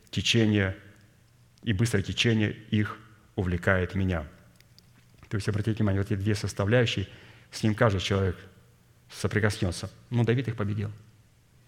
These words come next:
То есть вот эти две вещи, болотистые топи и быстрое течение с круговоротами — это два течения, которые присутствовали всегда.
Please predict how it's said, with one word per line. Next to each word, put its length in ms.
То 60
есть 120
вот 80
эти 140
две 400
вещи, 600
болотистые 800
топи 380
и 320
быстрое 440
течение 460
с 100
круговоротами — 800
это 520
два 260
течения, 420
которые 260
присутствовали 560
всегда. 500